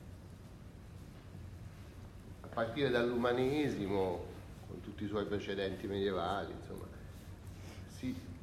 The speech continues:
fantasticava, no? Sulla base del, de-, della storiografia romana, eh, Sallustio,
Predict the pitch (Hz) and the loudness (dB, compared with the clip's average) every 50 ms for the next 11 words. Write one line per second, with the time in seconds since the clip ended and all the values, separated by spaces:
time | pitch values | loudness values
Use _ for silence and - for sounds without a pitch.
0 | - - - - - - - - - - - - - 127 120 117 120 143 127 - | -10 -10 -10 -10 -10 -10 -10 -10 -10 -10 -6 -2 0 2 2 4 6 6 6 6
1 | - - - 120 - 147 139 135 139 135 123 110 98 98 95 98 101 110 127 143 | 4 0 -2 2 6 8 10 10 12 10 10 10 8 6 4 4 4 4 4 6
2 | 139 117 - 101 98 104 101 101 98 101 117 123 120 - 123 107 101 104 104 101 | 4 4 2 0 0 0 2 2 4 4 4 4 4 4 2 2 2 4 2 2
3 | 101 101 98 98 95 92 92 92 95 92 90 - - 92 98 98 98 95 95 95 | 2 2 2 2 2 2 2 2 0 0 -2 -2 0 0 2 2 4 2 2 0
4 | 90 92 101 104 107 101 101 - - 107 104 101 101 107 101 98 101 117 110 104 | 0 2 2 4 4 2 2 2 4 4 4 4 4 4 2 2 2 2 4 4
5 | 104 104 104 110 113 117 127 127 117 104 95 92 87 80 - - - - - - | 6 4 6 6 6 6 6 6 6 4 4 4 2 0 -2 -4 -8 -8 -8 -10
6 | - - - - - - - - - - - - - - - 101 98 95 92 87 | -10 -12 -12 -12 -12 -12 -12 -12 -10 -10 -10 -10 -10 -6 -4 -2 0 0 0 0
7 | 87 87 87 87 87 87 87 87 82 82 85 85 - - 90 90 90 90 92 101 | 0 0 0 0 0 0 0 0 -2 -2 -4 -6 -4 -4 -2 0 0 0 2 2
8 | 104 104 101 - - - - - - 98 90 87 82 82 82 82 82 82 80 82 | 2 0 0 -2 -4 -6 -8 -4 -2 0 2 2 2 0 0 0 0 0 -2 -4
9 | 80 | -4